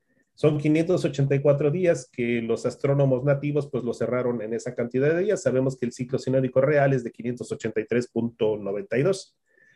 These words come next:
pero como no se manejaban aquí las fracciones, entonces los astrónomos sacerdotes nativos lo cerraron a quinientos ochenta y cuatro. Ya hemos hablado muchísimo sobre este número quinientos ochenta y cuatro, que es,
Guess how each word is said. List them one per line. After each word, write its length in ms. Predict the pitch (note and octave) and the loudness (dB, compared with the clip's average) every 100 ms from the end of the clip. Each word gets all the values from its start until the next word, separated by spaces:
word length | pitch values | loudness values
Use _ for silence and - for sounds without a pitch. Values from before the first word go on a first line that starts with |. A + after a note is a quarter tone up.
| _ _ _ _ - | _ _ _ _ 0
pero 320 | C3 B2+ - | 2 2 0
como 220 | B2 B2+ | 2 4
no 100 | D3 | 6
se 140 | C#3+ E3 | 4 2
manejaban 440 | D#3 C#3+ D#3 D3+ | 2 0 0 0
aquí 260 | C#3 E3 D#3 | -2 -4 2
las 220 | C#3+ C#3+ | 2 2
fracciones, 680 | D#3+ C#3+ - D#3 D3+ D3 - | -2 -4 0 0 0 -2 -8
entonces 560 | B2 A#2 B2+ B2 B2 | -8 -4 -4 -4 -4
los 240 | A2+ A2+ A2+ | 0 0 0
astrónomos 840 | G#2+ - D3 C3+ A#2+ B2 B2 - | -4 2 2 4 2 0 -4 -18
sacerdotes 800 | - A2+ B2+ B2 C#3+ C3+ B2+ A#2+ | -6 -4 0 0 2 0 -2 -4
nativos 580 | B2+ C3 - C#3 C3+ C#3 | -2 -4 -2 -2 0 -2
lo 140 | A#2 G2+ | -4 -4
cerraron 440 | G2+ A2+ A2+ A2 | -2 0 0 -2
a 80 | G#2 | -6
quinientos 400 | G#2+ G#2+ G#2+ - | -8 -8 -8 -10
ochenta 280 | - A#2+ C#3+ | -8 -4 0
y 40 | |
cuatro. 340 | G#3 G#3 C#3 - - _ | 0 2 -2 -4 -20 _
Ya 160 | C3 D3 | 2 4
hemos 260 | D#3 C#3+ | 4 2
hablado 300 | C3+ C#3+ D3+ | 2 4 4
muchísimo 640 | C#3 C3 - G#3+ - C3+ B2+ | 4 0 -2 -6 -4 -4 -2
sobre 240 | B2 C#3 | -2 -2
este 160 | C#3 C3+ | -2 -2
número 340 | C3+ C3 A#2 | 0 0 -2
quinientos 400 | A#2 B2 B2 A2+ | -4 -8 -8 -10
ochenta 240 | - B2 | -6 -2
y 80 | A#2+ | 0
cuatro, 340 | B2+ C3 C3+ C3 | 2 2 2 -2
que 120 | A#2+ | -6
es, 240 | A#2+ _ | -6 _